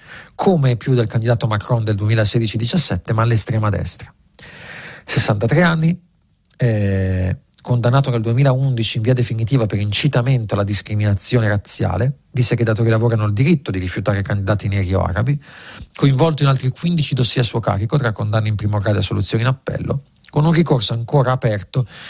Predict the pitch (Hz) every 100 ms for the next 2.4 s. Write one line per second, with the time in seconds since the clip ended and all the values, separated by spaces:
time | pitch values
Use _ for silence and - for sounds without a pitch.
0 | - - 151 156 139 - 127 127 165 147
1 | 113 107 120 - 117 107 113 113 107 101
2 | 87 87 87